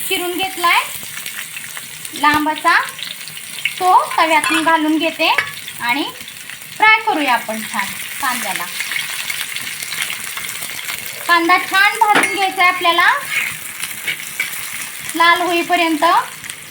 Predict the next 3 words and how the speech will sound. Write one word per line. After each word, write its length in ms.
लोखंडी 560
तव्यात 340
केल्यामुळे 580